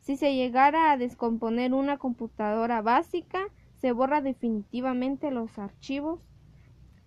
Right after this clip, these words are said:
pero con Google Drive, esta tiene la oportunidad de recuperar aún los trabajos perdidos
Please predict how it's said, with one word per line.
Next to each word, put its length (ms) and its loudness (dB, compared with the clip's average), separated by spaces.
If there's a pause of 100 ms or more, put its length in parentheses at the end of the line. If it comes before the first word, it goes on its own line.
(460)
pero 480 2
con 240 -2
Google 320 -2
Drive, 340 -2 (180)
esta 600 -4 (760)
tiene 260 0
la 80 4
oportunidad 560 0
de 140 0
recuperar 720 0
aún 320 2
los 180 -2
trabajos 540 -4
perdidos 600 -4